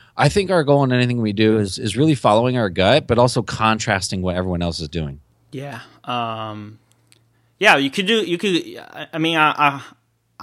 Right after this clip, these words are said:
Speaker 2: I can come up with a bunch of things that you could do. Like, maybe you can record all of, all of your episodes, you know, up front and then go, uh, on a bi-weekly, you know, twice, twice a week. And that, that would be almost two months,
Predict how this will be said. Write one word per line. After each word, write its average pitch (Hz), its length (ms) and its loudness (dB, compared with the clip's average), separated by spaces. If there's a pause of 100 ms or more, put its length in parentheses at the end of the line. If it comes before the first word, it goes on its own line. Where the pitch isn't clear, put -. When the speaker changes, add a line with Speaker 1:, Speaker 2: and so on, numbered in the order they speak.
(160)
Speaker 2:
I 127 60 -10
can 165 200 -4
come 156 180 4
up 147 120 8
with 135 160 -2
a 139 60 -8
bunch 131 300 0
of 127 100 -6
things 131 240 -10
that 123 100 -8
you 113 100 -14
could - 120 -20
do. 127 180 -6
Like, 113 260 -6 (400)
maybe 139 240 -2
you 147 320 -2
can 135 180 -2
record 131 280 -2
all 151 260 6
of, 147 140 -10
all 131 140 -2
of 147 120 -4
your 139 340 -2
episodes, 131 600 -6 (240)
you 117 160 -12
know, 117 200 -12
up - 200 -4
front 123 460 -4
and 117 120 -10
then 120 180 -6
go, 120 840 -2 (140)
uh, 120 40 -8
on 110 580 -8
a 110 100 -6 (140)
bi-weekly, 139 580 2
you 123 160 -8
know, 127 140 -4
twice, 139 360 -2
twice 143 240 -4
a 147 60 -2
week. 135 420 -4 (460)
And 117 120 -12
that, 127 360 -2
that 139 120 0
would 147 140 -2
be 139 180 0
almost 135 580 -4 (560)
two 147 100 -2
months, 131 460 -2